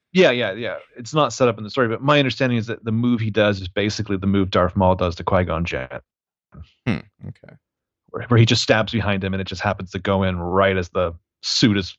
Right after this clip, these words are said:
Speaker 1: rematerializing. Um,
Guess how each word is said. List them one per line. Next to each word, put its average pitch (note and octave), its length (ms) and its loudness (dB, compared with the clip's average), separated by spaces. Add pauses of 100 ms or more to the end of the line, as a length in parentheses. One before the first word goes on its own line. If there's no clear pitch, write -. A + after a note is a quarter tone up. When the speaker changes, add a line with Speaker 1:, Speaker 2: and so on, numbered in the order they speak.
Speaker 1:
rematerializing. F#2+ 1300 -2 (800)
Um, G#2 680 2